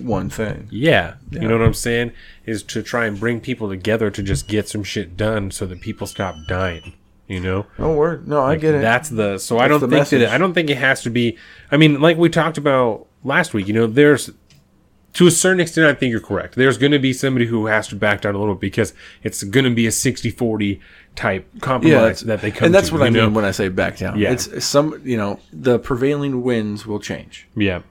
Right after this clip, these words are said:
Speaker 1: And, 'cause they do. And it's just sometimes it's louder and bigger, and it, it's a little bit more important than, like, s-, I don't know, society saying, like, "We're not gonna accept," uh,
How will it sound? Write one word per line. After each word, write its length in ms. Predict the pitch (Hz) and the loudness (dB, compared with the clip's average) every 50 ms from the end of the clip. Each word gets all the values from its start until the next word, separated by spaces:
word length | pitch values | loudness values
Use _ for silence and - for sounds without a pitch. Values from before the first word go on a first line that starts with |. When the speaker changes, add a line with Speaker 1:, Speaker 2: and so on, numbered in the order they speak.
| _ _ | _ _
Speaker 1:
And, 160 | - - - | -16 -16 -12
'cause 200 | - 120 107 104 | -10 -10 -8 -4
they 140 | 110 113 117 | -2 -2 -2
do. 300 | 113 117 123 104 87 - - - _ - _ - - _ - | 0 0 0 0 0 -2 -8 -18 _ -20 _ -20 -20 _ -16
And 180 | - 104 104 104 | -12 -10 -8 -8
it's 120 | 104 98 - | -8 -8 -8
just 180 | - 101 - | -8 -8 -8
sometimes 540 | - 110 110 113 113 113 113 120 117 113 107 | -8 -8 -8 -8 -6 -6 -6 -6 -6 -8 -10
it's 400 | - - - 107 - - - - _ _ _ | -10 -10 -10 -10 -10 -12 -18 -20 _ _ _
louder 480 | - 107 101 98 98 101 101 110 107 104 | -10 -6 -6 -4 -4 -4 -4 -4 -6 -6
and 280 | - - - 101 98 90 | -8 -10 -10 -10 -8 -8
bigger, 320 | 101 95 92 92 95 95 | -6 -6 -4 -4 -4 -6
and 160 | 92 92 92 | -6 -8 -8
it, 140 | 95 92 - _ _ _ _ _ - - - - - _ - | -10 -10 -12 _ _ _ _ _ -20 -20 -20 -20 -20 _ -8
it's 160 | 117 - - | -6 -4 -2
a 60 | 110 | -2
little 260 | 107 120 117 117 117 | 0 0 2 2 2
bit 280 | 110 107 117 113 101 - | 2 2 0 0 0 -2
more 360 | 101 104 110 107 107 107 98 | -4 -4 -4 -4 -4 -4 -6
important 460 | 95 92 90 - 110 110 104 92 92 | -8 -10 -8 -6 -4 -4 -4 -4 -6
than, 160 | 98 101 98 98 | -8 -8 -8 -6
like, 200 | 92 92 92 92 | -8 -8 -8 -10
s-, 220 | - - - - _ _ _ _ _ _ _ - _ _ _ _ _ _ | -12 -16 -18 -20 _ _ _ _ _ _ _ -20 _ _ _ _ _ _
I 60 | - | -8
don't 160 | 117 107 98 | -8 -8 -8
know, 60 | 95 - | -10 -14
society 840 | - - 117 - - 120 107 107 107 107 104 98 98 95 90 92 - _ _ _ _ | -12 -10 -8 -4 -2 0 0 0 0 -2 -2 -4 -6 -8 -10 -12 -18 _ _ _ _
saying, 600 | - - - 113 104 98 98 95 95 92 92 87 87 _ _ _ _ - | -16 -12 -8 -8 -6 -6 -8 -8 -8 -10 -10 -12 -16 _ _ _ _ -16
like, 180 | - 92 87 - | -16 -16 -14 -12
"We're 220 | - 107 104 98 | -8 -6 -6 -4
not 220 | 95 92 90 - - | -4 -6 -6 -8 -10
gonna 180 | 101 92 90 73 | -10 -10 -10 -12
accept," 500 | - - - - 101 92 - - - 95 | -14 -14 -10 -8 -8 -8 -8 -10 -10 -10
uh, 180 | 90 85 78 | -8 -8 -8